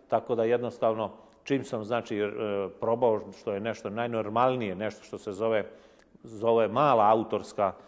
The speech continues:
prava, nešto što znači da postoji, mora postojati, da sam, eto, na taj način, ovaj, kažnjen. Mislim da se tako dešava i drugim mojim kolegama,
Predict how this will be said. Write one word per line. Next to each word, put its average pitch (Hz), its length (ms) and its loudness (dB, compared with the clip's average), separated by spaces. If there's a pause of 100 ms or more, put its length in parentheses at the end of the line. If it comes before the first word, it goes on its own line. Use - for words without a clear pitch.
(240)
prava, 113 420 6
nešto 107 300 -4
što 104 200 -8
znači 107 340 -6
da 95 100 -4
postoji, 113 640 -2 (280)
mora 117 240 2
postojati, 107 680 -4 (340)
da 101 180 -4
sam, 104 280 -8
eto, 104 280 -4
na 104 140 -4
taj 101 200 0
način, 98 400 -6
ovaj, 95 320 2 (320)
kažnjen. 101 440 0
Mislim 120 260 -8
da - 40 -8
se - 80 -12
tako 117 240 0
dešava 107 500 -2
i 95 60 -6
drugim 110 340 -6
mojim 107 220 -6
kolegama, 110 580 -2